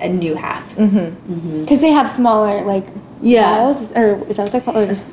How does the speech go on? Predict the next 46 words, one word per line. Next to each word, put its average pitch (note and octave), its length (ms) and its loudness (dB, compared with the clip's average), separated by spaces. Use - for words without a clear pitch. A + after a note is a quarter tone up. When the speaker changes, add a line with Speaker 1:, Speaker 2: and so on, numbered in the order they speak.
Speaker 3:
just A#3+ 140 4
Speaker 1:
No, B3+ 80 6
Speaker 3:
smaller? B3+ 260 6
Speaker 1:
the B3 260 4
vials B3+ 360 4
come A#3+ 200 -2
in G3+ 220 0
one F3+ 240 4
M F3 240 0
L. D3+ 220 2
So G#3 200 2
when G#3 160 4
Speaker 3:
Oh, B3 60 6
Speaker 1:
you're B3+ 140 6
Speaker 3:
okay. A3 180 0
Speaker 1:
buying A#3 320 2
a B3+ 80 -2
syringe, F3+ 640 0
you're F3+ 120 2
really F#3 360 4
buying E3 460 -2
one E3+ 380 2
full D#3+ 400 0
M D#3+ 180 -6
L. E3 380 -4
And F3 160 0
then E3 100 2
if E3 120 -4
you're E3 100 -4
buying D3+ 220 0
half, D3+ 340 -6
you're D#3+ 80 -6
buying D#3 240 -4
half - 340 -12
an D#3 120 -4
M D3+ 180 -4
L. - 320 -6
So F3+ 400 2
it's F#3+ 240 -2
up G3 200 0
to G3 140 -2
them E3+ 360 2
if F3 240 -8
they're E3+ 200 0
going E3 360 -2
to D#3 460 -4